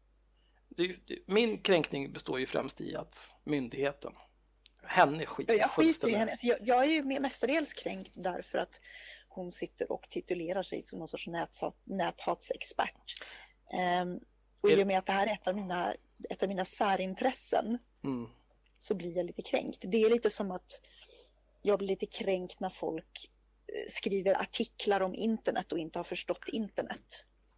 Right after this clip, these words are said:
Speaker 1: Ja, nej, men jag är ju likadan. Jag håller
Speaker 2: Mm.
Speaker 1: helt med. Jag kunde
Speaker 2: Så att
Speaker 1: inte
Speaker 2: av, i den, i den aspekten så kränker hon mig lite grann, för att jag tycker att hon är värdelös på sitt jobb.
Speaker 1: Ja, det är ju som när jag, jag försökte läsa recensioner till Mass Effect Andromeda när det kom.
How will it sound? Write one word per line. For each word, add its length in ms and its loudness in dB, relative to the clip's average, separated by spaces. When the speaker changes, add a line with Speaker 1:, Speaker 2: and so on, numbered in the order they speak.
Speaker 1:
Ja, 220 2
nej, 120 -2
men 120 0
jag 160 4
är 40 -2
ju 80 -4
likadan. 420 -8
Jag 140 0
håller 180 0
Speaker 2:
Mm. 120 2
Speaker 1:
helt 120 -12
med. 140 -10
Jag 180 0
kunde 180 4
Speaker 2:
Så 60 4
att 80 2
Speaker 1:
inte 140 8
Speaker 2:
av, 160 0
i 80 4
den, 220 4
i 100 4
den 180 6
aspekten 400 0
så 100 -4
kränker 360 -4
hon 100 -4
mig 280 -4
lite 160 -2
grann, 220 -2
för 140 -2
att 40 -4
jag 80 0
tycker 220 -4
att 60 -8
hon 120 -8
är 40 -6
värdelös 560 0
på 80 -20
sitt 180 -4
jobb. 220 0
Speaker 1:
Ja, 300 -4
det 100 -2
är 20 6
ju 60 4
som 200 0
när 80 6
jag, 320 6
jag 140 -4
försökte 320 -2
läsa 500 -2
recensioner 600 -6
till 160 -10
Mass 220 -6
Effect 260 -10
Andromeda 480 -4
när 100 -10
det 120 -8
kom. 160 -8